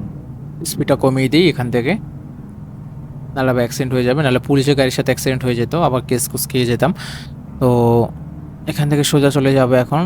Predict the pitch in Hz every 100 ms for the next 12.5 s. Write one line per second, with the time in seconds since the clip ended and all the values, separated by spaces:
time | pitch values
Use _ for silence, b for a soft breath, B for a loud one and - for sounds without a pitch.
0 | 170 135 131 131 131 123 135 127 131 131
1 | 131 131 123 - 143 127 135 131 131 -
2 | - - - - - - 139 147 156 156
3 | 160 151 151 151 175 170 135 135 135 131
4 | 135 147 147 143 - - - 135 131 131
5 | 127 123 117 147 202 - - - - -
6 | - - - - - - - - - -
7 | - - - - - - - 160 147 147
8 | 143 143 156 147 143 151 147 139 135 156
9 | 151 151 143 143 156 147 151 165 143 139
10 | 143 143 135 139 143 139 147 143 139 135
11 | 143 143 139 139 135 139 151 147 135 131
12 | 147 135 131 120 160